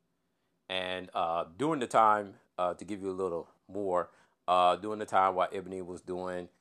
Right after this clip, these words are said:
you know, her, um, uh, doing, uh, Angela's, uh, manicure, you know,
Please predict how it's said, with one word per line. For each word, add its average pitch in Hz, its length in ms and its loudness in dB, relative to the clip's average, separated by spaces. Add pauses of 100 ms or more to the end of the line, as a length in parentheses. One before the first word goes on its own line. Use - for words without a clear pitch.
(260)
you 90 80 -18
know, 87 180 -6
her, 95 440 -2
um, 85 460 0 (680)
uh, 82 220 -4
doing, 92 440 -6 (800)
uh, 85 200 -4
Angela's, 95 600 -4 (400)
uh, 92 100 0
manicure, 95 600 -4
you 90 140 -12
know, 90 320 -8